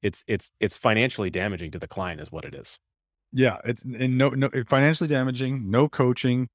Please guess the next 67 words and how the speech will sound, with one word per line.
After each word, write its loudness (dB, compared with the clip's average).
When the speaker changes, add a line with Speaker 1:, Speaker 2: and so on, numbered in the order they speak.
Speaker 2:
hasn't -2
heard 2
from -4
the 0
guy. 2
And, 4
and 4
the 4
problem 4
with 4
that 4
is 2
too, 2
again, 0
another, -2
we're -4
just, -4
we're -2
just 0
going 0
off 0
now, 2
but -2
it's -4
like, 2
w-, -8
we're 2
constantly 2
competing 0
against -2
this -12
stuff. -10
I'm 2
not 2
saying, -2
like, -4
I've 0
got 0
a -2
little -6
halo 2
over -2
my -2
head 0
here. -4
I'm -4
just 0
saying 4
there's -2
a -8
very 0
specific -6
way 4
that 0
we -2
do 4
things -2
and -4
how -2
we -4
coach 0
people 0
and 0
we're 0
involved, 2
and -4
the, -4